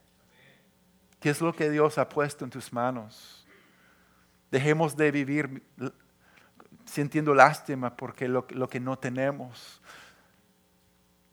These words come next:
Dios quiere que valoremos lo que tenemos porque Dios ha puesto en nuestras manos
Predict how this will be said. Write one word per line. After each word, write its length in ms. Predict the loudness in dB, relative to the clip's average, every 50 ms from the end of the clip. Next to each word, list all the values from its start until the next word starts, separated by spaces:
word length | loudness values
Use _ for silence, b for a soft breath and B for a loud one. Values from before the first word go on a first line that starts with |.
| _ _ _ _ _ _ _ _ _ _ _ _ _ _ _
Dios 200 | -6 -6 -4 -4
quiere 220 | 0 2 2 2 4
que 120 | 4 8
valoremos 640 | 10 12 12 12 10 8 8 8 6 4 2 2 2
lo 140 | 0 2
que 120 | 2 0 0
tenemos 480 | 0 0 2 4 4 4 4 0 -4
porque 300 | -6 -8 -10 -6 -4 -6
Dios 380 | -6 -4 0 0 2 2 2 2
ha 100 | 0 0
puesto 400 | 2 2 2 4 2 2 -2 -6
en 60 | -4
nuestras 420 | -4 -6 -8 -6 -8 -10 -10 -6 0
manos 540 | 4 4 4 4 2 -2 -8 -10 -16 -20